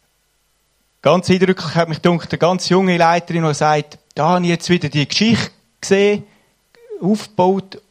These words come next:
wo die erste Gesicht-, Geschichte war, die ich in der Jungschule gehört habe.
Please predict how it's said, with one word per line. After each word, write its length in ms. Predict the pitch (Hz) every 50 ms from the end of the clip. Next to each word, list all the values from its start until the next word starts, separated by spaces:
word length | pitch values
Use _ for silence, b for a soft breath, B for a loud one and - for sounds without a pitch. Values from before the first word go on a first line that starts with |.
| _
wo 160 | - 143 151
die 200 | - - 170 -
erste 540 | - 160 180 190 202 208 180 185 - - 208
Gesicht-, 500 | 202 - - - 185 196 202 190 - -
Geschichte 600 | - - 190 190 185 - - - - 175 175 -
war, 100 | 170 165
die 120 | 165 175 170
ich 80 | 156 160
in 60 | 143
der 100 | 147 147
Jungschule 400 | 147 156 165 180 180 - - 147
gehört 460 | - - 143 127 147 156 - - -
habe. 240 | 113 104 95 95 -